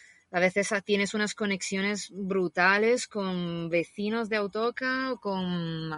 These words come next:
Eso hay mucho, porque se, se empatiza mucho, ¿no? Al final, p-,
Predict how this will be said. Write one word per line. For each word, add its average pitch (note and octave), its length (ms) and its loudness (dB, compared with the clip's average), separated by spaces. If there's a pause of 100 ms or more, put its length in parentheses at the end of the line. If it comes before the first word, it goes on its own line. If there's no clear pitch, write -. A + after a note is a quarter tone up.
Eso G3+ 180 -4
hay G#3+ 60 0
mucho, F#3 380 -2
porque D#3 320 -6
se, D#3+ 280 -4
se D#3+ 100 -8
empatiza D#3+ 420 -6
mucho, F3+ 320 -4
¿no? D3+ 80 -6
Al E3 80 -8
final, E3+ 360 -6 (520)
p-, - 140 -4